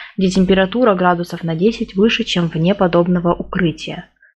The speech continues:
Зачастую подобные убежища превращаются в своеобразные склепы, когда мороз сменяется плюсовыми температурами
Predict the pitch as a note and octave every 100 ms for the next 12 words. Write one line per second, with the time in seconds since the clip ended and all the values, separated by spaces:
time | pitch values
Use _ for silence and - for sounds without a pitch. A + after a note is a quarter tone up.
0 | _ _ - G3 A#3 A3 E4 D#4+ D4+ A3
1 | G#3+ G3+ G3 F#3+ G3+ B3+ B3 - G#3+ G3+
2 | F#3 F#3 F#3+ B3+ B3 G#3 F#3 - F#3 F3
3 | G3 G#3 G3 F#3 - G3 F#3+ F#3 D3+ -
4 | D#3+ E3 D#3+ E3 G#3+ - - F3+ F3 F3+
5 | F#3 F3 E3+ - E3 E3+ F#3+ F#3 F3 E3
6 | D#3+ D#3+ A#3 B3+ B3 A#3